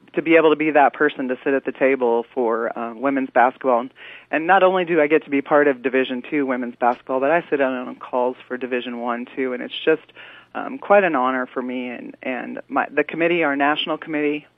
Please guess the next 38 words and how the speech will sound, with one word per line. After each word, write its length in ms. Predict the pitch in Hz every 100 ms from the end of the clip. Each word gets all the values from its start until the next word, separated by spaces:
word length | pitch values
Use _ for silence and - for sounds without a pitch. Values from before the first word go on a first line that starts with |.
| -
uh, 100 | 127
which 280 | 123 135 139
is 100 | -
made 200 | 135 139
up 120 | 135
of, 200 | 123 127 - -
um, 240 | 123 123
regional 420 | 120 143 143 139 135
chairs. 380 | - 131 131 - -
We 80 |
have 220 | 131 123 - _ - - _ -
seven 240 | 147 139
other 240 | 135 131 131
on 160 | 127
our, 160 | 131 127 - - -
seven 220 | 143 135
others 280 | 120 131 135
on 120 | 127
our 100 | 127
committee 320 | 127 127 123
from 200 | 123 123
different 320 | 127 135 123
regions, 400 | 127 131 127 127 123
and 180 | 127
they're 240 | 143 151 -
awesome 420 | 120 127 - 131
people 320 | - 135 -
to 60 | 123
work 280 | 117 120 -
with. 140 | 127 -
And, 140 | 123 120 - - - - -
and 200 | 135 131
when 120 | 131 139
we 300 | 175 175 160
went 440 | 143 - 175 156
through 120 | 165
the 80 | 156
process, 540 | - 151 139 - 135